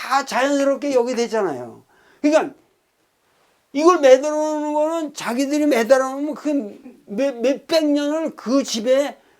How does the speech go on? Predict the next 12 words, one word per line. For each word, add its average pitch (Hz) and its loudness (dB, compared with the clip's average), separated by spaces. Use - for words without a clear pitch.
사는 277 0
균들이 247 -2
들러붙는 277 4
거니까. 220 2
그리고 233 -4
그 233 -4
환경이, 233 -4
그리고 240 -8
매년 285 0
이게 269 -2
달라지고. 214 0
그러면 349 0